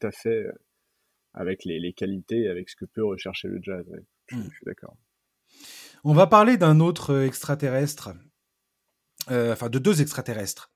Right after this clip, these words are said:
Speaker 2: qui sont en train de, de marcher sur la ligue, euh, ces derniers <laughs> temps. On va commencer par Stephen Curry, si tu le veux bien, Charles.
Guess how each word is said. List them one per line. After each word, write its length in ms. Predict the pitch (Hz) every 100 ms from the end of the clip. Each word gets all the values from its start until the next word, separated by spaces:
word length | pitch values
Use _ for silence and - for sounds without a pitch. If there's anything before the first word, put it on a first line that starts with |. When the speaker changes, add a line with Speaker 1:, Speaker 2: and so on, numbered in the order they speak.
| _ _
Speaker 2:
qui 260 | - 107 98
sont 240 | - 113
en 60 | 117
train 240 | - 131
de, 220 | 107 98 - _ _ _ _ -
de 120 | 123
marcher 420 | 139 143 - 151
sur 180 | 151 131
la 100 | 123
ligue, 280 | 123 127 117
euh, 220 | 101 101
ces 200 | - 110
derniers 260 | 113 117
<laughs> 0 |
temps. 460 | 113 151 - 185 - - 131 127 123 117 -
On 60 |
va 100 | 143
commencer 400 | 151 165 170 156
par 180 | 165 123
Stephen 360 | - 147 147 143
Curry, 240 | - 135
si 120 | 139
tu 100 | 147
le 60 | 117
veux 120 | 113
bien, 180 | 107 123
Charles. 440 | - 131 127 101